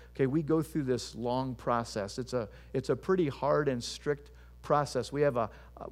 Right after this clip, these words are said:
what we believe is a high bar for our pastors. And when I was in Columbus getting ready to be ordained,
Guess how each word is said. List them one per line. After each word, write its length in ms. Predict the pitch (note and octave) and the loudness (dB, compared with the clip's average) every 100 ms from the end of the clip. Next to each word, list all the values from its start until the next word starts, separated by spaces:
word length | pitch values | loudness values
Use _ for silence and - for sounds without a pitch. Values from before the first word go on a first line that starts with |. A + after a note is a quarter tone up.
| - - | -6 -4
what 240 | C3 C3+ | 0 2
we 140 | D3 G3+ | 4 4
believe 360 | D3+ C#3 C#3 | 4 4 2
is 120 | B2+ | 2
a 100 | A#2+ | 0
high 280 | G#2+ C3+ B2+ | -2 2 2
bar 320 | A#2+ A#2+ B2 | 4 2 2
for 220 | A#2+ - G#2+ | 0 0 0
our 120 | G2+ | -2
pastors. 560 | - A2 A2+ - F#2 - - - - | -2 -2 -2 -6 -10 -12 -20 -20 0
And 140 | C#3 | 2
when 120 | C#3+ D3 | 4 4
I 100 | E3 | 6
was 180 | G3 | 4
in 100 | F3+ | 2
Columbus 560 | D3+ - D3+ D#3 D3 A#2 | -2 -2 2 2 0 -4
getting 340 | - D3 D3+ | -2 -2 0
ready 240 | C#3+ D3 D3 | 0 0 2
to 100 | A#2+ | -2
be 320 | - C3+ C#3 | -4 -2 0
ordained, 600 | C3+ B2 A#2+ B2+ G#2+ F#2+ | 0 0 0 0 0 -4